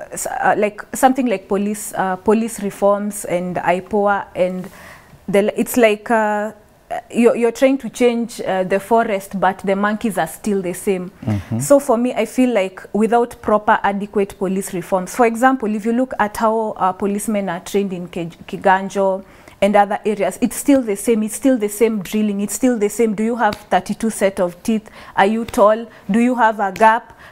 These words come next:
Speaker 1: Can you run? How fast can you run?
Speaker 2: Mm-hmm.
Speaker 1: W-, we've not moved to a section whereby we are looking also at, um, intelligence and, uh, things of that nature. So for me, I feel like, yes, we can have all these commissions,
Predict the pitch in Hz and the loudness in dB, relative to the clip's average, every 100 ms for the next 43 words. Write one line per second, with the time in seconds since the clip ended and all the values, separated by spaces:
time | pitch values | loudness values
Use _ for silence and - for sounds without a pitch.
0 | - 240 240 262 254 233 226 240 247 240 | 4 6 6 2 0 0 0 0 -2 2
1 | 220 220 - 208 220 220 208 202 240 247 | 0 0 -2 0 0 0 0 0 -4 -8
2 | 123 104 - - 240 233 262 - - 247 | -12 -6 -4 2 2 4 0 0 2 0
3 | 226 - 220 202 240 233 233 220 214 196 | 0 2 4 4 0 -2 -2 0 0 0
4 | 190 196 214 220 226 190 208 220 - 160 | 0 0 -2 -4 -2 0 0 -2 -2 -4
5 | - 175 170 180 - 208 208 214 214 202 | -2 -2 -2 -6 -2 -2 0 0 0 0
6 | 202 208 208 190 180 175 - - - - | -2 -2 -2 -2 -2 -6 -14 -20 -20 -20
7 | - - 131 - - 208 269 240 208 175 | -20 -6 -4 -2 -4 4 6 6 2 0
8 | 196 202 208 190 - - - - - 311 | -2 -2 -6 -4 -4 -6 -10 -2 4 6
9 | 269 262 262 269 254 202 269 262 254 220 | 4 0 -2 -2 -2 0 4 2 2 0
10 | 202 208 214 - 214 214 208 - 185 196 | 0 2 -2 0 -2 0 -6 -4 -4 -2
11 | 202 180 180 - | -4 -4 -4 -8